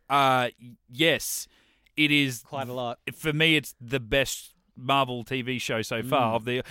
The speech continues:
Speaker 1: of WandaVision onwards, like, that brand new Disney Plus ones." Like, okay, give or take, like, even the first two as a package, it was like, "Okay, I get it, black and white," and it goes, I was falling asleep by the end of it, but, like, the speculation around it and just, like, the potential world building and stuff and just what it did for her as a character,
Speaker 2: Yeah.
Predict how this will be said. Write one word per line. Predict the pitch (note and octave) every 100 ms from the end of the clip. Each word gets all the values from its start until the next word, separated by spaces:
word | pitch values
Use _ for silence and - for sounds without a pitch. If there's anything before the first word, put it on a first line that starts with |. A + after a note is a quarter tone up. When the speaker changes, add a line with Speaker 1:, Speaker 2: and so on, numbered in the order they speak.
| -
Speaker 1:
of | C#3+ B2+ - -
WandaVision | B2 D#3+ D3 C3 A#2+
onwards, | B2+ C#3 G2+ F#2 A2+
like, | G#2+ A2+
that | A#2+ A#2+ G#2+ G2+
brand | B2+ B2
new | A#2+
Disney | A2 B2 A#2
Plus | - B2+ -
ones." | A2 F#2 G2
Like, | A2+ G#2+ - _ - - _ _ _ _ D3
okay, | E3 B2
give | G#2+ F3+
or | D#3
take, | - C#3 B2
like, | C#3 A#2+
even | C3+ C3
the |
first | A#2 C3+ A#2 -
two | - D3 C#3
as | A2+
a | A2+
package, | B2+ B2 B2 A2
it |
was | A2+
like, | A2 G#2+
"Okay, | A#2+ A#2+ A2+
I | A2 G#2+
get | A2+ A2+
it, | F#2+
black | G#2 A2+ B2
and | A2
white," | G#2+ G#2
and | E2+
it |
goes, | G#2 G#2 A2+ - E2+ A#2+ A#2+ B2 C3+ C#3 C#3+ A2
I | B2+
was | B2
falling | D3 A#2+
asleep | D3+ C3
by | A#2+
the | D3+
end | F3+
of |
it, | C#3+ A2+
but, | C3+ C#3
like, | C3+ B2 _ _ _
the | C3
speculation | - E3 - A#2+ C3 C3 D3
around | B2 B2+ B2+ B2
it | B2+ A#2+
and | A#2+
just, | C3 C#3
like, | A#2+
the |
potential | A2+ - C#3+ C#3 C3
world | A#2+ C3 B2+
building | C3+ B2 B2
and | A#2
stuff | - B2 -
and | C#3
just | C#3+
what | D#3+ F#3+
it | C3+
did | B2+ -
for | A2+
her | C3
as | A#2+
a | G#2+
character, | - A#2 B2 C#3 C3 B2+ G2+
Speaker 2:
Yeah. | G#2 G2+